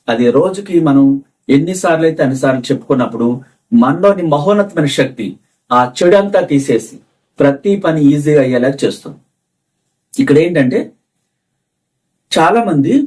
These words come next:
"నేను ఓడిపోతాను, నాకు ఉద్యోగం ఓడిపోతుందేమో, తీసేస్తారేమో" అని భయపడుతూ ఉంటారు. లేకపోతే ఎక్కువ శాత-, జా-, జీతం కోరుకోవడానికి కూడా "అమ్మో, వాళ్ళు ఎందుకు ఇస్తారు?" అని భయపడిపోతూ ఉంటారు.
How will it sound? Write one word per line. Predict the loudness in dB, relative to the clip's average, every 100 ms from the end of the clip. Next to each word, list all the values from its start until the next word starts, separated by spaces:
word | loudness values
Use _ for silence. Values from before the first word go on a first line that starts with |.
| -2
"నేను | 2 4
ఓడిపోతాను, | 2 2 0 2 -2 -2 -6 -12 _ _ _ 0
నాకు | 0 0
ఉద్యోగం | 2 4 4
ఓడిపోతుందేమో, | 2 2 -2 -2 0 2 2 0
తీసేస్తారేమో" | 0 -2 2 0 2 0 0 0
అని | 2
భయపడుతూ | 2 0 -4 -4
ఉంటారు. | -4 -4 -6 -10 _ _ _
లేకపోతే | 0 0 0 -2 0
ఎక్కువ | -2 0 0
శాత-, | 2 -2 2 0
జా-, | 2 2 2 -2
జీతం | 0 0 0 2
కోరుకోవడానికి | 2 2 0 0 0 0
కూడా | 0 0 -2 -8 _ _ 0
"అమ్మో, | 2 4
వాళ్ళు | 2 0
ఎందుకు | -2 -6
ఇస్తారు?" | -4 -2 -2 -2 -2
అని | 0
భయపడిపోతూ | 0 0 -6 -6 -2
ఉంటారు. | -2 -2 -6